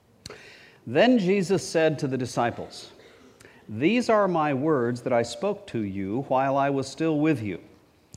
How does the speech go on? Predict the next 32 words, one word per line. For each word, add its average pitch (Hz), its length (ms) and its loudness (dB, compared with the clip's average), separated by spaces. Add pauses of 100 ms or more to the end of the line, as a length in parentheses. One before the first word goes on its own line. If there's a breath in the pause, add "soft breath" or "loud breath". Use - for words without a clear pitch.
that 113 260 -6
everything 202 640 -2
written 147 300 -2
about 95 300 -6
me 107 260 -8
in 110 100 -6
the 113 80 -4
law 120 220 2
of 131 100 -4
Moses, 123 760 -6
the 110 120 -6
prophets, - 680 -2
and 180 160 -4
the 180 60 -4
Psalms 98 600 -4 (280 loud breath)
must 143 320 0
be 127 160 -2
fulfilled." 127 640 -6 (880 loud breath)
Then 151 420 0
he 139 120 -2
opened 139 380 2
their 131 180 0
minds 131 500 -2
to 135 160 -4
understand 113 540 -6
the 117 60 -12
Scriptures, 127 720 -10
and 139 140 -2
he 139 60 -4
said 226 280 -2
to 208 60 0
them, 170 200 2